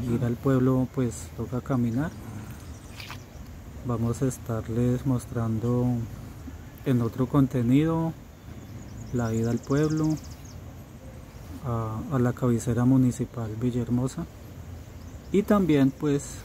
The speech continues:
queremos ir a, a otro municipio cerca de acá, que es el Líbano, Tolima. Eh,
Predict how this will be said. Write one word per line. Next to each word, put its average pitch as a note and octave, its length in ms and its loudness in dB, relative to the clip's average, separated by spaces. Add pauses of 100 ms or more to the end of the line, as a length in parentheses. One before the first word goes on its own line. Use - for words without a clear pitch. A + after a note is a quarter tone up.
queremos A#2 500 -2
ir B2+ 220 6
a, C3 260 4 (560)
a C3 120 -4
otro A2 300 0
municipio B2 680 4
cerca C#3 400 0
de C#3 100 2
acá, C3 360 0 (300)
que G#2+ 260 -2
es - 140 -8
el A#2+ 140 2
Líbano, B2 360 6 (100)
Tolima. A#2 360 -2 (2000)
Eh, A2+ 480 0